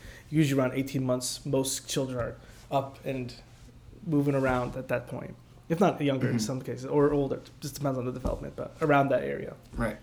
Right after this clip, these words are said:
Speaker 1: Mm-hmm.
Speaker 2: Okay, yeah. I just wonder, 'cause, like, if they pick that endpoint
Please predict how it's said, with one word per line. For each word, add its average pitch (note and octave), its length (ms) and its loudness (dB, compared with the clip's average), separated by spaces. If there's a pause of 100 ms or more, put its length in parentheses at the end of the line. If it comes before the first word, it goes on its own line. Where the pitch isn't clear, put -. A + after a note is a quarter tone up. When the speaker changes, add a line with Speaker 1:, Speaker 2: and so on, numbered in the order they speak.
(420)
Speaker 1:
Mm-hmm. B2+ 240 -8
Speaker 2:
Okay, - 200 -2 (260)
yeah. A2 180 0 (720)
I D3+ 60 4
just C#3+ 160 6
wonder, C3 160 6
'cause, B2 160 -2
like, A#2+ 200 2 (100)
if - 340 -8 (160)
they - 80 -2
pick B2 220 -2
that A#2 100 2
endpoint A2 440 0